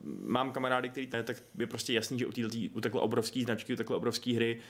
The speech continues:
spousta lidí zůstane, ačkoliv na ní ten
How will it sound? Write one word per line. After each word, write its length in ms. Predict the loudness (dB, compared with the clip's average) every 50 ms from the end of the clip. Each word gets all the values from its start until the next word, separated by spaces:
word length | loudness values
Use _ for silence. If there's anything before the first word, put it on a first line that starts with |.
| -14 -4
spousta 460 | -2 -2 0 2 2 2 2 0 0
lidí 180 | -2 -2 0 0
zůstane, 380 | 0 -2 0 0 0 0 2 2
ačkoliv 460 | 0 0 0 2 2 2 2 2 0
na 80 | 0
ní 160 | 2 2 0 2
ten 320 | 2 2 2 0 0 -2